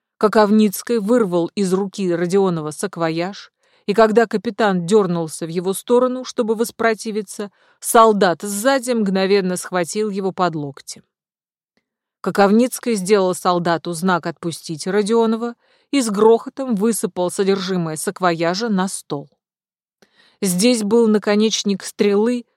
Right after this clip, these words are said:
в виде шильца, другой, напоминающий долото, тонкий наконечник от дротика с улицы и широкой листовидной от тяжелого копья. Но главной ценностью, которая бы, несомненно, вызвала восторг патрона,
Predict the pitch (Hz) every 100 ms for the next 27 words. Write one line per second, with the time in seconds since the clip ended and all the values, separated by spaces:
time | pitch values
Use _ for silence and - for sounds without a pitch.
0 | - 185 208 180 165 - - 175 180 -
1 | - 208 _ _ _ - 196 233 214 269
2 | 220 170 170 180 180 175 - 170 185 190
3 | 165 - 165 180 202 _ _ _ _ _
4 | 285 277 247 - 175 180 185 185 175 -
5 | - 160 180 170 170 214 196 170 - 165
6 | - 214 202 214 202 - 240 240 _ -
7 | 294 - 247 202 240 - 226 208 - 202
8 | 185 180 226 214 226 - 175 - 180 156
9 | 180 185 180 180 175 _ 156 147 135 143
10 | _ _ _ _ _ _ _ _ 185 208
11 | 190 180 196 196 180 175 175 - - 247
12 | 196 156 - - 151 143 170 190 185 180
13 | 175 170 180 226 - 208 196 190 180 165
14 | 156 160 180 160 165 151 165 - - 170
15 | - - 151 165 185 226 214 208